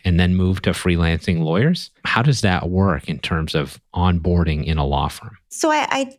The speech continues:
Speaker 2: think there is some truth to this idea of a, of a continuum. Um, certainly, I think firms that have started outsourcing their receptionists to companies like Answer One, for instance,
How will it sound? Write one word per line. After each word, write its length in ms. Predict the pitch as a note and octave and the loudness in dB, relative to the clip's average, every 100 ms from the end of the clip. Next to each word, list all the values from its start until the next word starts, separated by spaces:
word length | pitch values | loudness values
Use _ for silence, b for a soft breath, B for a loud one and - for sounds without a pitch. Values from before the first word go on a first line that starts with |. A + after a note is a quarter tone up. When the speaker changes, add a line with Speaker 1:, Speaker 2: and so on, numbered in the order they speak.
| _ | _
Speaker 2:
think 240 | D4+ F4+ - | -6 -4 -2
there 160 | A3+ | -2
is 400 | G3+ F#3+ F#3 - | 0 0 -2 -8
some 640 | - - - F3+ F3 E3+ F3 D#3+ - - | -12 -6 -2 0 0 2 0 -4 -14 -4
truth 360 | - E3+ E3 | -2 -2 -2
to 100 | - | -4
this 200 | D#3 D3+ | -2 0
idea 300 | D3+ D3 C#3 D3 | 0 0 0 -2
of 80 | |
a, 80 | C#3+ - - | -2 -6 -6
of 160 | D3 C#3 | -2 0
a 80 | C#3+ | -2
continuum. 680 | - C#3 D#3+ C#3+ C#3 C#3 C#3+ | -4 -2 0 2 0 0 -2
Um, 260 | C#3+ C#3+ C#3+ | -2 -2 -2
certainly, 460 | - G3 F3 E3+ | -2 0 2 2
I 80 | D#3 | 2
think 420 | D#3 E3+ D#3 D3+ - - | 0 -2 -2 -4 -10 -20
firms 640 | - E3+ E3 E3 E3 - | -4 0 2 2 0 0
that 240 | D3+ D3+ | -2 0
have 140 | D3+ - | -4 -4
started 640 | - D#3 D#3 D#3 D3+ D3+ - | -2 0 0 0 0 -4 -4
outsourcing 960 | D#3 E3 - D#3+ D#3 D#3+ D3+ D3 D3+ - | -4 -4 -2 -2 0 -2 0 0 0 0
their 200 | D3 D3 | -2 -2
receptionists 680 | D3+ - E3+ - D3+ - - | -2 -4 -4 -2 -2 -4 -6
to 180 | - D3 | -4 -2
companies 400 | - D3+ D#3+ D3 | -2 -2 0 0
like 240 | D3+ D3 | 0 0
Answer 260 | D#3 D3 D3+ | -4 -2 -2
One, 280 | D3 D3 C3+ | 0 0 -2
for 120 | C3+ | -2
instance, 440 | C#3 - D3 C#3+ | -2 -2 -2 -2